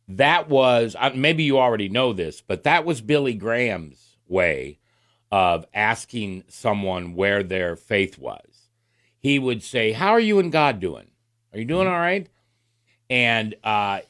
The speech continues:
Speaker 1: there's a famous moment that, of course, is on YouTube now,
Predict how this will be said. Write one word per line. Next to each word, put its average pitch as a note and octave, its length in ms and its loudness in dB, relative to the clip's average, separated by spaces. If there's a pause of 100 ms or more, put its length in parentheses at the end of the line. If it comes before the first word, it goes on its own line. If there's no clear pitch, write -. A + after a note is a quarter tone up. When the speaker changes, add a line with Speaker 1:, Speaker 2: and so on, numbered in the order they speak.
(140)
Speaker 1:
there's A#2 340 0
a G2+ 120 0
famous F3 680 -2
moment B2 680 -2 (480)
that, G#2 140 0
of G2 100 -2
course, B2 320 0
is G#2+ 160 -10
on G2 200 -4
YouTube G#2 580 -6
now, D#2 360 -10